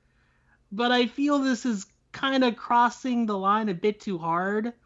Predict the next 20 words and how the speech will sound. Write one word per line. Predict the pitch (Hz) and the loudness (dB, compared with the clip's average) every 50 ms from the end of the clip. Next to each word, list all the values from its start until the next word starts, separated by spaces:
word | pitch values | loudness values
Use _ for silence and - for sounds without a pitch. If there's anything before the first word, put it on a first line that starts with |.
| _ _ _ _ _ _ _ _ _ _ _ _ _ _ - | _ _ _ _ _ _ _ _ _ _ _ _ _ _ -8
especially | 190 - - - - 220 220 220 220 214 - - 269 262 247 233 | -8 -8 -8 -4 -2 -2 -2 0 -2 -6 -8 -4 -2 -2 -2 -2
for | 226 - - 233 220 214 | -4 -4 -2 0 0 0
a | 208 196 | 0 0
manga | 190 190 190 196 208 202 185 175 170 160 156 156 156 156 170 _ _ _ _ _ _ _ _ _ _ _ _ _ _ _ _ _ _ - | 0 2 2 2 2 0 0 -2 -2 -2 -2 -4 -6 -12 -16 _ _ _ _ _ _ _ _ _ _ _ _ _ _ _ _ _ _ -6
that | 185 175 175 175 - _ 202 | -4 -4 -4 -4 -6 _ -8
is | 185 175 175 - _ - | -6 -6 -8 -10 _ -6
in | 226 214 214 214 214 | -2 0 0 0 0
a | 226 202 190 185 | 0 -2 -2 -2
shonen | - - 190 170 170 165 160 | -2 -2 -2 0 0 0 -2
magazine. | 160 156 151 151 147 151 147 147 147 143 143 139 143 - - _ _ _ _ _ _ _ _ _ | -2 -2 -4 -4 -6 -8 -8 -8 -8 -10 -10 -12 -14 -18 -20 _ _ _ _ _ _ _ _ _
Skewed | - - - - 254 277 311 320 311 262 | -16 -16 -4 2 6 6 6 6 4 4
older, | 254 285 330 349 339 285 294 277 | 2 4 4 4 4 4 4 2
mind | 247 233 233 226 226 214 | 2 2 2 2 0 0
you, | 233 233 240 226 | 0 0 -2 -2
but | 208 233 214 | -2 -6 -6
still | - - - 339 339 330 311 277 262 | -6 -4 -2 0 0 0 0 -2 -4
a | |
shonen | 247 - - 269 262 254 233 208 190 | -4 -2 0 0 2 2 2 0 -2
magazine. | 180 160 156 151 151 156 151 156 151 147 147 156 185 202 | -2 -4 -8 -10 -14 -14 -14 -14 -14 -14 -14 -14 -14 -14
And | 190 175 170 165 | -12 -12 -12 -12